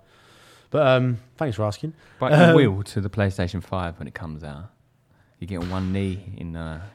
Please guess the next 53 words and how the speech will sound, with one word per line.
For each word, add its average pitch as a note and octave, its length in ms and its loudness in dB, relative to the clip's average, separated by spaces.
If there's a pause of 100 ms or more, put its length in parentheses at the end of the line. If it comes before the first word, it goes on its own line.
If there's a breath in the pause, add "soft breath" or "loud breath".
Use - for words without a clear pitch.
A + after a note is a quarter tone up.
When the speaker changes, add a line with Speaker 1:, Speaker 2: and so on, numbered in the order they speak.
(100)
Speaker 1:
Dunno, C3 340 0
guys. B2 160 -4
Speaker 2:
Curry's G2+ 440 -4
Speaker 1:
I - 20 -6
Speaker 2:
and E3 80 -2
Speaker 1:
haven't F3+ 60 0
Speaker 2:
be D#3+ 60 -2 (200)
Speaker 1:
played - 20 -4
Speaker 2:
like, D3+ 180 2 (200)
Speaker 1:
PlayStation - 140 -8
in G#2 140 -4
months. C3+ 500 -8
Speaker 2:
Maybe G2 120 -10
not. G2 320 -6 (320)
Speaker 1:
No, G2+ 100 0
Speaker 2:
I A#2+ 40 2
don't G2+ 100 0
really F2 120 -2
play D#2+ 260 -8
it, - 100 -10
Speaker 1:
I've A#2 100 -8
Speaker 2:
to - 20 -20
be - 20 -20
Speaker 1:
broken A#2+ 360 -2
Speaker 2:
fair. F#2+ 100 -4
Speaker 1:
it. - 80 -18 (680)
I've G2+ 80 -12
broken A#2 340 -2
the A2 80 0
routine, A2+ 480 -2
and G2+ 80 -4
I'm, G#2+ 180 -6
I'm, G#2+ 280 -6 (120)
I'm G#2+ 300 -6 (380 loud breath)
enjoying A#2 480 -2
it. G2 80 -6
Speaker 2:
It's G#2 120 -14
such - 120 -6
a E3+ 60 2
waste D3+ 240 0
of - 40 -20
time. C3 220 -4
Anyway, A2+ 260 2
let's A2+ 140 -4
not A#2 80 -4
get G#2 140 -2
into G#2+ 220 -6
that F#2+ 280 -10
Speaker 1:
Well, E3 80 6
that's F#3+ 160 6
the G3+ 60 2
Speaker 2:
content. F#3+ 100 4
Speaker 1:
only E3+ 40 4